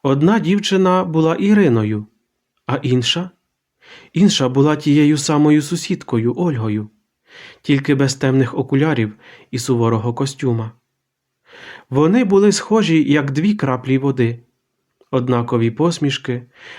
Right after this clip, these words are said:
однакові ямочки на щоках, однаковий розріз очей. У реальному житті вони ледь віталися через паркан.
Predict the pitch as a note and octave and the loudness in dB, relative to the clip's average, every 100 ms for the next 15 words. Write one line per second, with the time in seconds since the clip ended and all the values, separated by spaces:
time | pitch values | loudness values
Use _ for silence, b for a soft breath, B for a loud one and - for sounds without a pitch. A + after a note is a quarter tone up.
0 | B C#3 D3 A#3 A#3 D#3 B2+ A#2+ F3+ F3+ | B 0 2 2 2 2 2 2 2 0
1 | E3 - D3+ C#3+ C#3 C#3+ C#3 C3+ - - | -2 -2 0 0 -2 -4 -2 -2 -4 -16
2 | _ B B B B C3 C3 F3 - B2 | _ B B B B -2 2 0 0 0
3 | A#2 A#2+ C3+ B2 A#2+ A#2 A2+ C3+ B2 A#2 | 2 0 0 0 2 0 0 -4 -6 -4
4 | G#2+ A#2 _ _ _ _ _ _ _ _ | -4 -6 _ _ _ _ _ _ _ _
5 | _ - A#2+ A2+ A2+ A2+ A#2 A2+ A#2 A#2 | _ -2 0 0 0 0 0 0 -2 -4
6 | D#3 D#3+ C#3+ B B B C#3+ D#3 E3 E3+ | -4 -4 -6 B B B 0 2 4 4
7 | E3 D#3+ F3 G3 C3+ A2+ - - A#2+ B2+ | 2 0 2 2 2 0 -2 -2 0 -2
8 | - D#3+ E3 D3+ A2 A2 | -2 -4 -2 -2 -2 -4